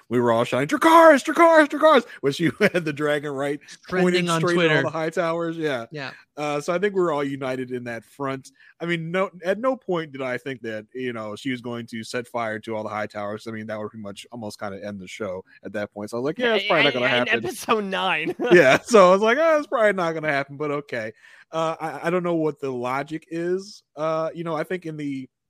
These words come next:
Speaker 1: uh, you know, in the, after the show, like, kind of,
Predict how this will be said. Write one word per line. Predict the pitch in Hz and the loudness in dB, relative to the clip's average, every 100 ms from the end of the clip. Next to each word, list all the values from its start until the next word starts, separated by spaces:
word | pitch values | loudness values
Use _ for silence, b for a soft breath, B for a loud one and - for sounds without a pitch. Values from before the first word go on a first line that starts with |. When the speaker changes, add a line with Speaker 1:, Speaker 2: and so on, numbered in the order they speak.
| _ | _
Speaker 1:
uh, | 127 127 127 131 | -8 -4 -4 -6
you | 127 | -8
know, | 117 | -10
in | 117 | -10
the, | 120 117 107 | -10 -10 -6
after | 123 131 127 117 110 107 | -6 -6 -6 -6 -8 -10
the | 113 | -12
show, | 110 135 113 110 | -10 -8 -6 -6
like, | 107 101 107 | -8 -10 -10
kind | 113 110 | -8 -8
of, | 104 | -10